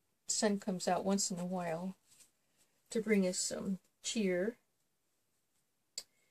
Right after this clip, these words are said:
But then, you know, it's still soggy outside, so it's kinda hard to take walks and stuff 'cause it gets really muddy here. We get a lot of rain. That's why it's so pretty and green when I show you videos,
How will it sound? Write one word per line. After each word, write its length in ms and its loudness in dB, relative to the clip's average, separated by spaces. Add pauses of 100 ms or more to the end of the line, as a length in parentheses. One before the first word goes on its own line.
(340)
But 160 -4
then, 420 2
you 100 4
know, 160 4
it's 340 -2 (240)
still 360 6
soggy 440 4
outside, 640 0
so 240 2
it's 140 -2
kinda 260 0
hard 300 0
to 120 -4
take 240 -4
walks 380 -2
and 140 0
stuff 400 -2
'cause 200 -6
it 80 -6
gets 200 -2
really 220 2
muddy 440 2 (1500)
here. 380 0 (420)
We 100 2
get 140 8
a 60 6
lot 340 2
of 100 0
rain. 440 2 (640)
That's 200 0
why 100 6
it's 160 4
so 160 10
pretty 340 4
and 120 2
green 380 2
when 120 2
I 80 4
show 160 0
you 200 4
videos, 720 0